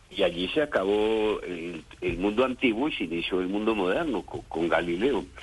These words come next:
Después sí descubrió las lunas de Júpiter, las cuatro mayores, eh, y Eu-, Europa, Calisto y Ganímedes. Y luego la astronomía moderna empezó a descubrir muchísimas más lunas,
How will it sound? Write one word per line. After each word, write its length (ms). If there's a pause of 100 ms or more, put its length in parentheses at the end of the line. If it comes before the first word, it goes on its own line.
(340)
Después 480
sí 200
descubrió 540
las 160
lunas 360
de 80
Júpiter, 520
las 140
cuatro 380
mayores, 520 (680)
eh, 420
y 160
Eu-, 200 (120)
Europa, 600
Calisto 600 (240)
y 80
Ganímedes. 680 (520)
Y 100
luego 340
la 120
astronomía 500
moderna 460
empezó 340
a 40
descubrir 480
muchísimas 680
más 240
lunas, 340